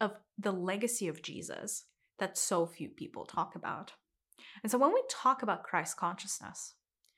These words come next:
one of the first things we need to understand is how does Christ consciousness relate to the cross? The cross is a geometric shape.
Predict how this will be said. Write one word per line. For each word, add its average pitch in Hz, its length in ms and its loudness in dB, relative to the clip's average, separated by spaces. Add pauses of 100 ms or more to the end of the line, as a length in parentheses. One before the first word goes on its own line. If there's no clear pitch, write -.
(120)
one 320 160 6
of 254 120 2
the 190 100 -8 (160)
first 233 340 2
things - 540 -6 (320)
we 190 100 -4
need 190 200 -4
to 190 80 -6
understand 226 800 -6 (380)
is 202 100 -6
how 349 300 -2
does 392 180 -2
Christ - 520 -4 (140)
consciousness - 720 -8 (320)
relate 202 480 -4 (240)
to - 80 -14
the 202 80 -10
cross? - 600 -8 (1040)
The 226 80 0
cross 220 720 0
is 214 120 2
a 220 80 4
geometric 202 960 -2 (220)
shape. - 360 -6